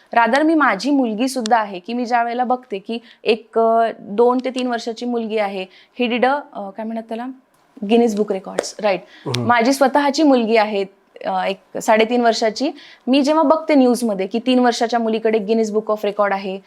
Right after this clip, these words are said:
Speaker 1: साडेतीन वर्षांच्या मुलीकडे हे आहे, where we are, still we have stuck in that mess. मग मला असं वाटतं की मुळात नगरमध्ये हे असे प्रशिक्षण अव्हेलेबल आहेत का की जेणेकरून माल-,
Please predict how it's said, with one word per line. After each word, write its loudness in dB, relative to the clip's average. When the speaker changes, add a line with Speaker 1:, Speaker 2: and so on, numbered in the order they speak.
Speaker 1:
साडेतीन 2
वर्षांच्या -2
मुलीकडे -2
हे 0
आहे, -2
where 0
we 0
are, 0
still -2
we 0
have 0
stuck -2
in 0
that -4
mess. -6
मग 6
मला 8
असं 4
वाटतं 2
की 0
मुळात 4
नगरमध्ये 4
हे -2
असे -2
प्रशिक्षण -4
अव्हेलेबल -2
आहेत -2
का -4
की 4
जेणेकरून 4
माल-, 4